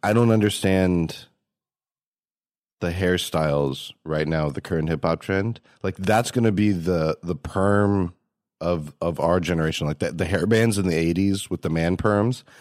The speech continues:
that's, like, hip hop artists are gonna look back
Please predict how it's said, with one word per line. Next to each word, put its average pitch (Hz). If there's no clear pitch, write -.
that's, 101
like, 92
hip 123
hop 123
artists 113
are -
gonna 95
look 95
back 85